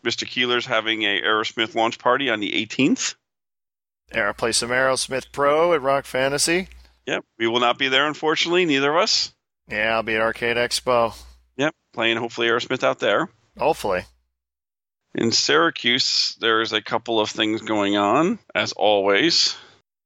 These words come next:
Speaker 1: This weekend is the Central New York Pinball Location League Finals for January and February.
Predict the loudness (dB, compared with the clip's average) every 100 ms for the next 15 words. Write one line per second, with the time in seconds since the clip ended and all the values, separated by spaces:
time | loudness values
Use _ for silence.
0 | _ _ _ _ -10 -6 -6 -2 -2 -2
1 | -2 -2 -2 -4 -4 -4 -8 -18 -20 -6
2 | -2 -2 -2 0 2 0 0 -4 -2 0
3 | 2 0 -4 _ -6 -2 0 0 0 0
4 | 0 0 0 2 0 0 0 -4 _ _
5 | _ _ 0 2 2 0 -2 0 0 -4
6 | -2 -4 -2 -2 0 -2